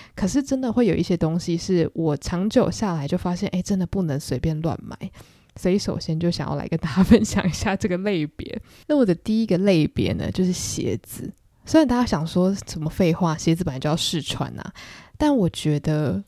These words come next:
鞋子对我来说真的非常非常的不一样。原因是因为我的脚非常的大，呃，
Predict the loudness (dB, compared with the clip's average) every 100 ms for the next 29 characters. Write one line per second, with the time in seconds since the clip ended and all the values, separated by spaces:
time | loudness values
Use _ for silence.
0 | _ 0 4 6 6 4 2 -2 -2 0
1 | -2 -2 -2 -2 -2 -6 -2 0 0 -4
2 | -6 -6 -8 _ 0 0 0 0 2 2
3 | 2 0 -2 -6 -8 -10 -18 -4 -2 -2
4 | -6 -8 _ -10 -10 _ -20 -20 -20 -20
5 | -20 _ _ -2 0 2 2